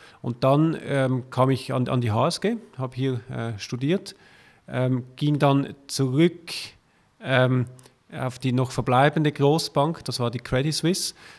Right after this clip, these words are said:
ähm, habe dort eineinhalb Jahre gearbeitet, eine sehr intensive Zeit, ähm, und bin dann, ähm, für die Doktorarbeit hierher gekommen, ähm,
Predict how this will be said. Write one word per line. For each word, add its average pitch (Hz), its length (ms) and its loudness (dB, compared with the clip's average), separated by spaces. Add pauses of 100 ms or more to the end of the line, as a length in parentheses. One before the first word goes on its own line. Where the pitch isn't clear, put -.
(120)
ähm, 131 220 2
habe 127 160 4
dort 147 240 4
eineinhalb 139 360 6
Jahre 131 200 6
gearbeitet, 160 640 4
eine 135 180 2
sehr 147 180 2
intensive 143 580 2
Zeit, 165 420 2 (380)
ähm, 127 320 2 (680)
und 139 400 4 (220)
bin 131 180 2
dann, 156 400 4 (100)
ähm, 135 460 0 (160)
für - 340 -4
die 131 300 0 (340)
Doktorarbeit 135 720 2
hierher 127 340 0
gekommen, 180 480 0 (120)
ähm, 127 360 -2